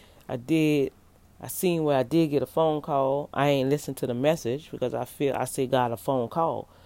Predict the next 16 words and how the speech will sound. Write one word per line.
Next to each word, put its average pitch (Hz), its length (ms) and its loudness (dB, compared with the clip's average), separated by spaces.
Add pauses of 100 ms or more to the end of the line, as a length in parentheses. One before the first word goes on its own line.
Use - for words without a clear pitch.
(280)
So 123 640 2 (220)
I 127 100 -6
know 143 140 0
somebody 131 320 0
was 123 100 -6
pick, 127 300 -2
"Well, 135 100 2
you 247 200 0
just 135 300 -2
picky 160 420 2
if 151 120 -2
they 190 140 2
left 165 260 2
you 156 100 2
a 127 60 0
message." 165 500 -2